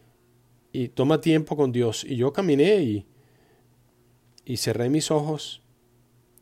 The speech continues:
y miré hacia arriba y abrí mis ojos. Y esto fue lo que yo vi. Estrellas. No había nubes ni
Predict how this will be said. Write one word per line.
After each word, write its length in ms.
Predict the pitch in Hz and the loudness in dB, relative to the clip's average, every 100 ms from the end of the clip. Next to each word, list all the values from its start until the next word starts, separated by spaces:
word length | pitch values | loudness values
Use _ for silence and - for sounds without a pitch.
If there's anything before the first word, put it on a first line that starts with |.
| _ _ _ _ _ _ _ _ _ _ | _ _ _ _ _ _ _ _ _ _
y 100 | 120 | -4
miré 280 | 113 110 117 | 0 2 2
hacia 200 | 135 127 | 2 -2
arriba 420 | 110 110 92 87 - _ _ _ _ _ _ _ _ _ _ | 0 -2 -2 -6 -12 _ _ _ _ _ _ _ _ _ _
y 100 | 110 | -2
abrí 220 | 107 143 | 2 2
mis 200 | 151 - | 2 0
ojos. 420 | 98 95 92 - _ _ _ _ _ _ | -6 -8 -10 -16 _ _ _ _ _ _
Y 80 | 117 | -4
esto 160 | 113 135 | -4 -2
fue 140 | 135 | -2
lo 60 | 123 | -2
que 100 | 110 | 0
yo 100 | 98 | -2
vi. 240 | 87 78 _ _ _ _ _ _ _ _ _ _ - | -4 -8 _ _ _ _ _ _ _ _ _ _ -14
Estrellas. 720 | 101 - 107 90 76 - - _ _ _ _ _ _ _ _ _ _ _ _ _ _ | -8 0 2 0 -4 -14 -20 _ _ _ _ _ _ _ _ _ _ _ _ _ _
No 140 | 113 110 | -4 -2
había 420 | 107 120 123 - | 2 2 2 -2
nubes 640 | 127 120 139 135 135 - 117 | -4 2 4 4 0 -2 -4
ni 360 | 107 98 95 | -2 -2 -6